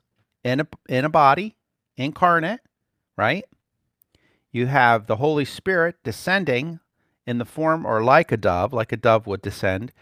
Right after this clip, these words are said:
but in a bodily form. And then you have a voice from heaven, which is the Father. So there is complete unity here. But if you'll look and see, what is it about the Son that the Father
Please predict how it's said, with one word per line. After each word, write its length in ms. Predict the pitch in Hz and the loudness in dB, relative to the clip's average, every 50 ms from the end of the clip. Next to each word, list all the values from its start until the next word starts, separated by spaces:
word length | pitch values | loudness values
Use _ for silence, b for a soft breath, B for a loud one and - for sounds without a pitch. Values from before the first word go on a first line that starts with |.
| b b b | b b b
but 140 | - 113 117 | -4 -2 -2
in 140 | 120 113 113 | 0 0 0
a 40 | 107 | 4
bodily 440 | 107 113 120 131 143 160 165 156 | 6 6 8 6 6 4 0 -4
form. 400 | 123 - - 107 104 110 127 135 b b b b b - | -6 -10 -10 -6 -4 -4 -4 -6 b b b b b -6
And 140 | 113 113 | -4 -2
then 80 | 131 135 | -2 -2
you 100 | 143 143 | 0 2
have 240 | 139 156 147 127 135 | 4 4 4 4 2
a 80 | 147 | -2
voice 560 | 139 123 135 175 208 208 165 131 131 139 - - | -4 -6 -4 -2 0 2 2 2 0 -2 -4 -10
from 300 | - - - 147 143 135 | -12 -8 -6 -6 -6 -4
heaven, 480 | - - 208 208 143 107 - - _ _ _ _ _ _ _ _ _ _ - | -2 -2 -2 -2 -2 -4 -8 -10 _ _ _ _ _ _ _ _ _ _ -16
which 180 | - 104 - | -16 -12 -10
is 140 | - 107 110 | -8 -8 -8
the 80 | - 131 | -8 -8
Father. 500 | - - 143 135 135 123 123 - - - _ _ _ _ _ _ _ | -4 -2 0 0 0 0 -2 -6 -8 -12 _ _ _ _ _ _ _
So 160 | _ - - 135 | _ -8 -4 -2
there 180 | 147 147 131 | -2 0 0
is 140 | 139 143 - | -2 -4 -6
complete 560 | - - 135 123 - - - 202 226 226 - | -8 -8 -8 -8 -8 -8 -6 -6 -6 -6 -8
unity 480 | - 151 175 208 214 196 143 101 87 87 | -8 -10 -8 -6 -6 -6 -6 -8 -10 -14
here. 380 | - 80 78 85 90 104 135 - _ _ _ _ _ _ _ _ _ _ _ _ - | -14 -12 -10 -8 -8 -10 -10 -14 _ _ _ _ _ _ _ _ _ _ _ _ 2
But 120 | 135 143 | 2 4
if 220 | 151 147 - - | 4 2 0 -2
you'll 240 | 170 165 160 160 165 | -2 -2 0 0 0
look 400 | 196 247 240 175 165 165 - - - - | 4 6 6 6 6 4 0 -10 -12 -6
and 200 | - 143 143 143 | -4 -4 -4 -4
see, 560 | - - - 214 214 180 147 135 135 139 139 _ _ _ _ _ _ _ _ _ _ | -6 -8 -8 -6 -4 -4 -4 -4 -6 -10 -12 _ _ _ _ _ _ _ _ _ _
what 320 | 123 120 123 151 175 190 | -10 -2 2 2 4 4
is 180 | 202 202 190 175 | 4 2 2 0
it 140 | 190 175 151 | 0 0 -2
about 420 | 139 131 - 156 160 160 - - | 0 2 2 2 2 2 0 -4
the 80 | - 135 | -8 -10
Son 640 | - - - 208 202 180 117 110 117 135 139 135 _ _ _ _ _ _ - | -8 -6 -2 -2 0 0 0 -2 -4 -6 -10 -12 _ _ _ _ _ _ 2
that 240 | 131 131 131 - | 2 2 2 2
the 80 | - 131 | -4 -6
Father 640 | - _ 160 156 160 165 160 170 170 170 165 160 | -2 _ 4 6 6 6 4 2 0 -2 -4 -6